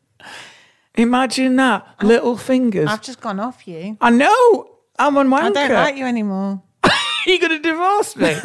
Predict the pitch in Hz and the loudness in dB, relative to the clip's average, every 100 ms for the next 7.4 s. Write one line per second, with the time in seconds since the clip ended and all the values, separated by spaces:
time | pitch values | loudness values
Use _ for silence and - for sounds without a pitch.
0 | 220 - - - - - 196 196 - 262 | -4 -6 -20 -20 -10 -8 -8 -6 -2 2
1 | 311 302 330 294 311 254 277 294 285 262 | 2 0 -2 0 -2 -2 -2 0 2 2
2 | 262 190 185 185 170 170 190 190 196 202 | 2 0 2 2 0 0 0 0 2 2
3 | 208 196 196 208 196 185 175 180 - 170 | 2 0 0 -2 -2 -2 -2 -4 -4 -2
4 | 147 139 - - 233 214 - - 226 - | -2 -4 -8 -20 -20 -20 -20 -20 -20 -2
5 | 185 180 202 - - 180 170 147 226 185 | -2 2 -2 -2 -4 -2 -2 -2 -2 -2
6 | 147 - _ - - 160 156 - 185 185 | -6 -14 _ -12 -4 0 0 -2 -2 -2
7 | 180 156 143 | -2 -4 -6